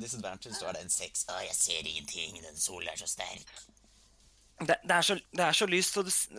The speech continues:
Speaker 2: så det er vanskelig å s-, å, å se, å se rundt. Du, du ser liksom bare, eh, du blir egentlig, blir bare, mm, blenda
Speaker 1: Blendet.
Speaker 2: av so-, av, av sola.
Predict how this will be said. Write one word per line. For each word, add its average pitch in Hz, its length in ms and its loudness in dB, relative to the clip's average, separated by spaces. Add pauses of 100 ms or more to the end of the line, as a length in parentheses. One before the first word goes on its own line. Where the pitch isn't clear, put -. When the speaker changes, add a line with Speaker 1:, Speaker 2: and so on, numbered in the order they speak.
Speaker 2:
så - 140 2
det 170 80 6
er 175 180 -2
vanskelig 160 460 6
å - 20 2
s-, - 220 -2
å, 165 160 6 (720)
å 156 100 0
se, 165 220 4 (640)
å 160 100 4
se 165 240 2
rundt. - 460 -4 (720)
Du, 151 100 -6
du - 160 -4
ser 147 220 4
liksom 156 160 -4
bare, 127 240 6 (420)
eh, 127 160 2
du 135 160 -4
blir 143 220 0
egentlig, 139 260 -4
blir 139 160 0
bare, 120 220 6 (100)
mm, 117 140 0 (380)
blenda 147 360 4
Speaker 1:
Blendet. 135 160 0
Speaker 2:
av 131 80 2
so-, - 220 -2 (1300)
av, 123 560 6 (140)
av 120 180 4
sola. 113 320 4